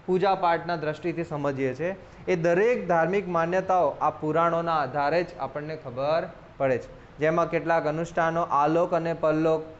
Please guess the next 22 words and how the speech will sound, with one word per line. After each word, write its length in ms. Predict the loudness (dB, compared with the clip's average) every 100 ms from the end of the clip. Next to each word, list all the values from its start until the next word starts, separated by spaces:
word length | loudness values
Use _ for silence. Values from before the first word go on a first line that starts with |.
| -8
કે 80 | -4
ભાઈ 140 | 0 0 2
આલોક 420 | 2 2 0 -4
એટલે 220 | -4 -4
કે 100 | -4
હાલ 380 | -2 2 2 0
જે 120 | -4
જીવીએ 380 | -6 -4 -2 -2
છીએ 200 | -4 -4
અને 160 | -2
આપણે 240 | -4 -2 0
આલોક 400 | 0 0 -2 -2
કહીએ 260 | -2 -2
છીએ, 180 | -4 -8 -12 -8 0
પરલોક 460 | 2 4 2 0
એટલે 220 | -2 -2
કે 140 | -2 -2
જે 180 | 0 2
આપણે 440 | 2 0 0 -2 -8 -10 -2
ક્યારેય 260 | 2 2
જોયું 380 | 0 0 2 2
નથી 340 | 0 -4 -8